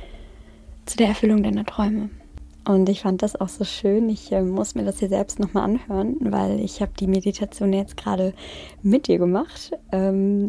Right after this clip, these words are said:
aber ich meine, es hat genau zu dem Zeitpunkt, wo ich, wo wir das Deaktivieren gemacht haben, hat es angefangen zu regnen.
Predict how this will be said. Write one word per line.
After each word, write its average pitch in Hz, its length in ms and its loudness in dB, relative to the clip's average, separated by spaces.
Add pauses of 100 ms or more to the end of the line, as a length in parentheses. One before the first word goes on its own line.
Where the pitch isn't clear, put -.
(140)
aber 196 260 -6
ich 202 200 -10
meine, 277 720 4 (220)
es - 280 -6
hat - 280 -12
genau 196 640 0
zu - 180 -8
dem 208 420 2
Zeitpunkt, 202 1000 -2 (760)
wo 202 320 4
ich, - 680 -2 (680)
wo 180 160 2
wir 202 420 2
das - 280 -2
Deaktivieren 214 800 2
gemacht 190 420 -2
haben, 208 480 -4
hat - 160 -6
es - 100 -8
angefangen 208 540 -2
zu - 140 -8
regnen. 214 520 -4